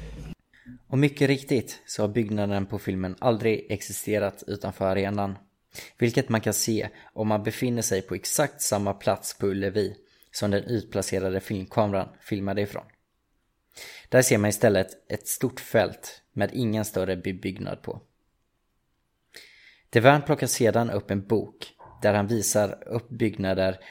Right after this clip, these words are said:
som är identiska med det som finns i filmklippet. Problemet är bara att dessa byggnader inte ligger i Sverige eller i Göteborg, utan istället är det sto-,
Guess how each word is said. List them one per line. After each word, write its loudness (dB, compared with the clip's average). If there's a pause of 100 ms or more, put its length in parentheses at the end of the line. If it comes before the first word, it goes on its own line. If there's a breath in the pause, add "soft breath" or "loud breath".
som 0
är 6
identiska 0 (220 soft breath)
med -4
det 0
som -4
finns -6
i -12
filmklippet. -6 (720)
Problemet 2
är 4
bara 0
att -6
dessa 0
byggnader -2
inte -4
ligger -2
i -6
Sverige -2 (380)
eller 0
i 2
Göteborg, 0 (420)
utan -2
istället 0 (200 soft breath)
är -2
det -2
sto-, -4